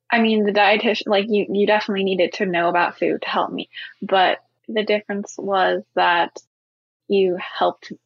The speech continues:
enable me to actually follow that, the stuff that I knew. And that was, like, a little harder to explain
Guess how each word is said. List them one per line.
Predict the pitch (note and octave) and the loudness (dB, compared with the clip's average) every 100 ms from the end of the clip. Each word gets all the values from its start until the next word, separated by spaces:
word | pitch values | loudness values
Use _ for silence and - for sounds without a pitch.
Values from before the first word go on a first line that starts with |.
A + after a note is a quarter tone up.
| - | -14
enable | F#3 F3+ F#3 A#3+ D#4+ D#4 | -8 -6 0 2 4 4
me | B3 G3+ | 4 2
to | - - A3 | 0 0 0
actually | - E3+ - F3 E3+ - | 0 -2 -2 -4 -4 0
follow | G#3 G#3+ G3 E3+ E3 F3 | 4 4 4 2 0 0
that, | F#3 F3+ - - _ _ _ - _ | 2 2 0 -4 _ _ _ -20 _
the | G3+ | -4
stuff | - F3+ F#3 - | -2 -2 -2 -2
that | F3+ | -2
I | E3+ E3 | -2 -4
knew. | F3 E3+ D#3 D3+ _ _ _ _ _ | -4 -6 -8 -10 _ _ _ _ _
And | - F#3+ | -4 0
that | G3 | 2
was, | G#3+ G#3+ - | 2 2 0
like, | G3+ G3 | 0 2
a | F#3+ | 4
little | G3 G3+ | 4 4
harder | G3+ - - G#3 G3+ G3+ | 0 -6 0 4 4 2
to | G#3+ | 2
explain | G#3 - F#3 F3 F3+ G3 | -2 -2 -10 -8 -8 -10